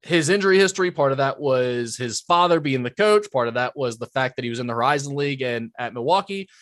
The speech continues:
And at the end of the day, he still ended up going to the Golden State Warriors, and things could work out great for him. But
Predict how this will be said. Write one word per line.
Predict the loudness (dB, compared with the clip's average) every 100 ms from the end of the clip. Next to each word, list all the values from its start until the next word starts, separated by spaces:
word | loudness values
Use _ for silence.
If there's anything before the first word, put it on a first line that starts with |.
| _ _
And | 0 4
at | 4 4
the |
end | 4
of |
the | 4
day, | 2 2
he |
still | 2 2 2 4
ended | 2
up | 0 0 2
going | 2 2
to |
the | -2
Golden | 0 0
State | -2 -6 -2
Warriors, | 0 2 0 -2
and | -4
things | -4 -6
could | -4 -2
work | -2 0
out | -2 -2 _ _ _ -10
great | 0 0 0
for | -8 -8 -8
him. | -10 -14 _ _ _ _ _ _ _
But | -6 2 4 4